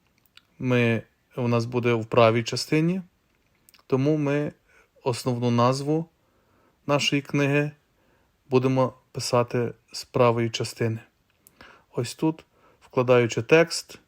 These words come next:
те, що нам потрібно.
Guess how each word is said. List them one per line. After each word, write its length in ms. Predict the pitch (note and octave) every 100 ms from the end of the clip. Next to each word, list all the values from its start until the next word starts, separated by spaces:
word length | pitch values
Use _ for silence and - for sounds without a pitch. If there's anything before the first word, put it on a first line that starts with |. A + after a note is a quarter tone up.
| _ _ _ _ _ _
те, 180 | - C#3
що 360 | C3 - C3 B2
нам 420 | B2 A#2+ B2 B2 -
потрібно. 600 | A#2+ - A2+ G#2+ A#2+